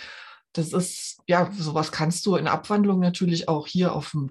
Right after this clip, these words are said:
auf dem Dorf machen oder irgendwo auf dem Land. Ich hab das mal im Nachbarort gemacht, also nicht ganz genauso, sondern da hatte ich mir so die Maßgabe gegeben, ähm, geh immer weiter bergauf, solange bis du oben bist.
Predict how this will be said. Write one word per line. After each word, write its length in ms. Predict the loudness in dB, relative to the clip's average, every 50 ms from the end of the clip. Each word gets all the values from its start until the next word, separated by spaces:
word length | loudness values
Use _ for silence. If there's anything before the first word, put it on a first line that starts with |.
| -8 -4 -4
auf 140 | -4 -2 -2
dem 80 | -4
Dorf 360 | -2 0 2 2 2 2 0
machen 300 | -2 -2 0 0 0 0
oder 200 | 2 2 2 2 2
irgendwo 380 | 2 0 0 -2 -4 -2 -4
auf 160 | -4 -4 -4 -4
dem 100 | -2 0
Land. 420 | 0 2 4 2 2 0 -4 -10 _ _ -20 -20 -20 -20 -20 -20 -20 -20 -20 -20 -20 _ _ _ _ _ _ _ -2
Ich 120 | 2 2
hab 120 | 2 0 0
das 160 | -4 -2 0
mal 180 | 2 2 2 2
im 360 | 0 0 0 0 -2 -2 -2
Nachbarort 800 | -2 -2 -2 -2 -2 -2 -2 -2 0 2 0 0 0 -2 -4 -2
gemacht, 640 | 0 2 2 2 0 -2 -6 -10 _ -8 -8 -8 _ -2
also 180 | -2 2 4 6
nicht 240 | 4 4 2 2
ganz 260 | 0 2 2 2 0 -2
genauso, 840 | -4 -2 0 0 2 2 2 0 0 0 0 0 0 -2 -6 -12 _ -20 -20 -18 -18 -20 -20 _
sondern 520 | -16 -2 2 2 4 4 4 4 4 4
da 120 | 2 2 2
hatte 140 | 2 2 0
ich 60 | 2 2
mir 160 | 4 4 4
so 100 | 4 2
die 120 | 4 4
Maßgabe 680 | 4 4 4 2 2 0 -2 -2 0 0 2 0 0 -2
gegeben, 640 | -4 -6 -4 0 0 2 2 4 2 2 0 -2 _ -18 -18 -18 -18 -20 -8 _ 2
ähm, 320 | 4 6 6 6 4 4
geh 140 | 4 4 4
immer 260 | 6 6 6 6 4
weiter 300 | 4 2 2 2 0 -2
bergauf, 840 | 0 0 0 0 0 2 2 4 4 4 4 2 -2 -10 -14 -18 _ _ _
solange 380 | -4 -2 0 2 4 4 4
bis 160 | 4 2 -2 -2
du 100 | -2 0
oben 260 | 2 4 4 4 4
bist. 420 | 2 -4 -6 -6 -10 -12 -16 -16